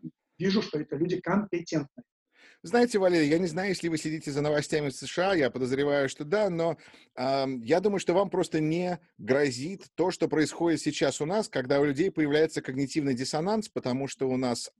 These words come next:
Speaker 2: с одной стороны, эксперты говорят одно,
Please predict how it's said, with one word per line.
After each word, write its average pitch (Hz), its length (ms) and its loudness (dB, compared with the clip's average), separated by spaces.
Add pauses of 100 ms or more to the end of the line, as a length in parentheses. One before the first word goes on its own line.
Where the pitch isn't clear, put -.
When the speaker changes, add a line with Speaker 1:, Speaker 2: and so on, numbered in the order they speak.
Speaker 2:
с - 100 -10
одной 139 280 0
стороны, 123 500 2
эксперты 110 640 0
говорят 101 420 2
одно, 185 340 2